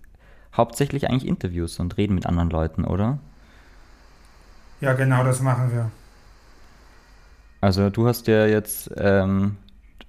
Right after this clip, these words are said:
Speaker 1: auch grad momentan irgendwie, wenn wir das so erzählen können, für Fairtrade, ähm, recherchierst du ja. Und da geht's ja auch dann wieder um andere Dinge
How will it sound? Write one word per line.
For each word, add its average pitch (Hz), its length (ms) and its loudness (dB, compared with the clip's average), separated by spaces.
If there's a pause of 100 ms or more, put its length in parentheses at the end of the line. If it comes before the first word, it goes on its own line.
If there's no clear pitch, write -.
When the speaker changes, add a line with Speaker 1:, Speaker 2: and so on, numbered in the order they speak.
(680)
Speaker 1:
auch 95 200 0
grad 92 300 -2
momentan 98 520 2
irgendwie, 95 340 -2
wenn 95 160 2
wir 95 80 -2
das 98 180 -6
so 95 380 -2
erzählen 98 360 0
können, 101 300 2
für 101 160 -2
Fairtrade, 107 600 -2 (160)
ähm, 101 500 0 (920)
recherchierst 107 560 -2
du 117 60 0
ja. 120 240 -2 (360)
Und 95 100 -4
da 95 80 2
geht's 104 180 -2
ja - 100 -2
auch - 80 -6
dann 95 200 -4
wieder 92 240 -2
um - 140 -8
andere 87 300 -2
Dinge 85 360 -4